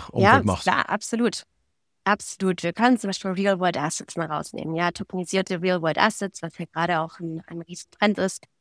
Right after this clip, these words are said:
Speaker 2: nicht nur bei, bei, äh, Solana. Wir sehen hier natürlich, dass ganz klar Ethereum auch dominiert. Wenn ihr das mal nachliest, seht ihr, dass Ethereum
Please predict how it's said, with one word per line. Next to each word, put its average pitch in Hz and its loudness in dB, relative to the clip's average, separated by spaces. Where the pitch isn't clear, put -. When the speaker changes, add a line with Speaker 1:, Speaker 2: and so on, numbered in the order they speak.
Speaker 2:
nicht - -6
nur 180 0
bei, 165 -2
bei, 160 0
äh, 147 -8
Solana. 185 2
Wir 196 2
sehen 220 2
hier 226 0
natürlich, 202 -4
dass - -6
ganz 175 -2
klar 185 -2
Ethereum 202 -2
auch - -6
dominiert. 185 0
Wenn 170 -10
ihr 175 -6
das 170 -10
mal 165 -8
nachliest, 196 2
seht 185 -4
ihr, - -2
dass - -6
Ethereum 185 -2